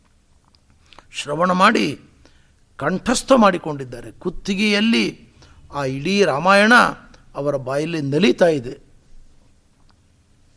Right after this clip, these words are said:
ಸಮಗ್ರ ರಾಮಾಯಣವನ್ನು ಮಕ್ಕಳಿಗೆ ಬೋಧನೆ ಮಾಡಿದ ವಾಲ್ಮೀಕಿ ಋಷಿಗಳು ತಮ್ಮ ಆಶ್ರಮದ ಸುತ್ತಮುತ್ತಲ ಪರಿಸರದಲ್ಲಿರುವ ಅನೇಕ ಋಷಿಮುನಿಗಳನ್ನು ಒಮ್ಮೆ ಬರಮಾಡಿಕೊಂಡಿದ್ದಾರೆ,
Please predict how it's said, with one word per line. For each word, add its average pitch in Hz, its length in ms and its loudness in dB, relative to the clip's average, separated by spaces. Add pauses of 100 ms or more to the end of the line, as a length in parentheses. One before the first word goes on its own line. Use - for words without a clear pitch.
(1200)
ಸಮಗ್ರ 240 480 0
ರಾಮಾಯಣವನ್ನು 214 1000 4 (680)
ಮಕ್ಕಳಿಗೆ 196 500 -2
ಬೋಧನೆ 170 400 0
ಮಾಡಿದ 180 320 0 (400)
ವಾಲ್ಮೀಕಿ 170 440 -4
ಋಷಿಗಳು 160 640 -4 (1000)
ತಮ್ಮ 190 280 0 (520)
ಆಶ್ರಮದ 160 540 -2
ಸುತ್ತಮುತ್ತಲ 185 760 -2
ಪರಿಸರದಲ್ಲಿರುವ 139 920 -6 (480)
ಅನೇಕ 185 340 -6
ಋಷಿಮುನಿಗಳನ್ನು 151 800 -4
ಒಮ್ಮೆ 131 220 -6
ಬರಮಾಡಿಕೊಂಡಿದ್ದಾರೆ, 135 1160 -6